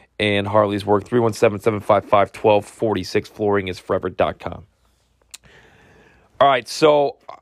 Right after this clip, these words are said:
I was really debating on what I wanted to say over this podcast when it comes to the Pacers. And, you know, fan is obviously short for fanatic. That's, like, the oldest cliche in the book. We know that.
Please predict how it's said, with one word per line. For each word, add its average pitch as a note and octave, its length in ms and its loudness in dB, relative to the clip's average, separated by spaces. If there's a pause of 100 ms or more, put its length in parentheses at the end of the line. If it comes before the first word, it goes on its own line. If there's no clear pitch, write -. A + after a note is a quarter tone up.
(360)
I C#3 80 4
was C3+ 200 -2
really D#3+ 380 2
debating B2 560 -2
on A#2 140 -4
what A#2 160 2
I A2+ 80 2
wanted G#2+ 400 -4
to G2 120 -10
say F#2+ 560 -4
over F#2+ 280 -6
this F2 160 -12
podcast F#2 880 -4 (420)
when G2+ 140 -4
it G2 80 -8
comes G2+ 320 -4
to - 180 -8
the F2 80 -8
Pacers. E2+ 640 -10 (560)
And, G#2 500 -2 (680)
you B2 100 -6
know, G#2+ 140 -2
fan C3+ 420 0
is A#2+ 160 -2
obviously A#2 460 0
short G#2+ 280 -2
for G#2 200 -4
fanatic. F#2 540 -2
That's, - 220 -6
like, F#2+ 200 0
the F#2+ 160 -4
oldest F#2+ 520 -2
cliche G2 480 -2
in F#2 60 -6
the F#2 80 -6
book. F2 340 -4
We F2 160 -6
know D#2+ 200 -8
that. C2+ 240 -12